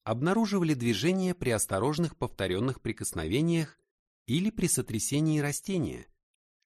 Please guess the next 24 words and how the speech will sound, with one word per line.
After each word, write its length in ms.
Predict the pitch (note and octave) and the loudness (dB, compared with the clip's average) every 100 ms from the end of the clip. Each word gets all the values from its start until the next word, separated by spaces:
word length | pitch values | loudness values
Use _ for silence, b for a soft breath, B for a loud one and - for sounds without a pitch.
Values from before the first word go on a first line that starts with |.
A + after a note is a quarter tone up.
| _ | _
Я 220 | - F#2+ F2+ | -6 -4 -4
повторил 480 | F2+ - F2 F2+ - | -6 -4 -4 -4 -4
эти 220 | F#2 E2 | -8 -6
наблюдения 760 | D#2+ D2+ E2 C#3+ F3+ F3 E3 b b b | -6 -4 -2 0 2 2 0 b b b
на 140 | - D#3 | 0 2
некоторых 500 | A#3 A3+ - F#3 C#3+ | 2 0 0 0 2
других 460 | C3+ A2+ D#3 - | 2 2 -2 -4
видов 320 | C3 A#2+ A#2+ - | -2 -2 -2 -4
оксалис 680 | G2+ - - D3 F3+ - - _ _ | -6 -2 0 0 0 -2 -6 _ _
с 140 | - - | -12 -4
тем 240 | G#2 E2+ | 0 0
же 100 | F#2 | 0
результатом. 680 | A2 A#2 C#3+ F3+ E3 D2 - _ _ _ _ _ _ _ - | -2 -2 -4 -2 -4 -6 -10 _ _ _ _ _ _ _ -4
У 120 | G2+ | 2
некоторых 520 | F#2 C#3+ E3+ C3 G2+ | 4 4 2 0 -2
движение 460 | F#2+ F#2+ A#2+ C3+ B2+ | -2 0 2 2 0
было 260 | A2 A2 | 2 0
очень 460 | G#2+ B2 B2 - D#3+ | 0 -2 -2 -2 -2
явственно, 580 | F3+ E3+ - D#3 C3+ B2+ _ _ _ _ _ - | 0 -2 -6 -6 -6 -10 _ _ _ _ _ -4
но 160 | F#2 | -4
всего 320 | - - D#2 D#2 | -2 -4 -4 -2
лучше 340 | C#3+ F3 E3+ | -2 0 -2
замечалось 640 | D3 D3+ C#3+ C#3 C3+ B2 | 2 2 0 -2 0 0
оно 340 | B2 A#2+ A#2+ | 0 2 0